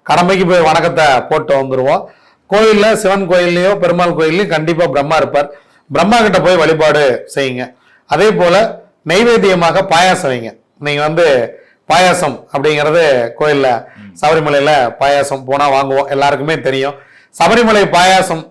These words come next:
Speaker 1: கிடைச்ச வாங்கிட்டு வந்து வீட்டுல வந்து சாப்பிடுங்க. So, அந்த மாதிரி பண்ணீங்கன்னா நீங்க வந்து ரொம்ப சிறப்பான விஷயம். கேரளால எல்லா கோயில்லையும் பாயாசம் கொடுக்குறாங்க, எல்லா கோயில்லையுமே பாயாசம் தான் நைவேத்தியம். அதுல பாலவகரணத்தில் பிறந்தவர்கள் நீங்க பாயாசத்தை அன்னதானமாக செய்தால் ரொம்ப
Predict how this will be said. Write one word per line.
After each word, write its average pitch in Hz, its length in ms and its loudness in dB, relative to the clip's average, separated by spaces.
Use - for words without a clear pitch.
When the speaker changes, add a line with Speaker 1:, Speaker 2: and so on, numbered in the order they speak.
Speaker 1:
கிடைச்ச 151 240 -2
வாங்கிட்டு 156 340 0
வந்து 147 160 -2
வீட்டுல 165 300 0
வந்து 151 180 0
சாப்பிடுங்க. 135 380 0
So, - 80 -4
அந்த 165 180 -2
மாதிரி 190 140 2
பண்ணீங்கன்னா 156 340 -2
நீங்க 143 240 -4
வந்து 156 180 0
ரொம்ப 151 180 -2
சிறப்பான 143 340 0
விஷயம். 127 280 -10
கேரளால 190 340 0
எல்லா 170 220 -2
கோயில்லையும் 180 380 -4
பாயாசம் 160 340 -4
கொடுக்குறாங்க, 127 420 -6
எல்லா 160 160 -2
கோயில்லையுமே 165 480 -4
பாயாசம் 156 420 -4
தான் 151 140 -6
நைவேத்தியம். 139 520 -6
அதுல 165 180 2
பாலவகரணத்தில் 202 720 2
பிறந்தவர்கள் 170 520 0
நீங்க 160 180 0
பாயாசத்தை 220 640 2
அன்னதானமாக 208 640 2
செய்தால் 185 300 2
ரொம்ப 170 140 -2